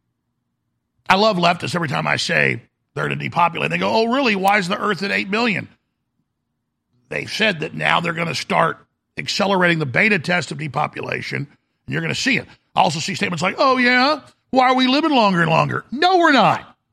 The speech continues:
No, we're not. Infant mortality's way up.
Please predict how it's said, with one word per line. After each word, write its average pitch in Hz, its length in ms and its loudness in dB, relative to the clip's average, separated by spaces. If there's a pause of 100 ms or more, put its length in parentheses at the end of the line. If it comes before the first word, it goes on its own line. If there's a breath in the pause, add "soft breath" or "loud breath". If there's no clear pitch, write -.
(1400)
No, 262 180 2
we're 277 140 6
not. 170 400 2 (3000)
Infant 247 300 2
mortality's 208 580 2
way 185 240 2
up. 170 340 2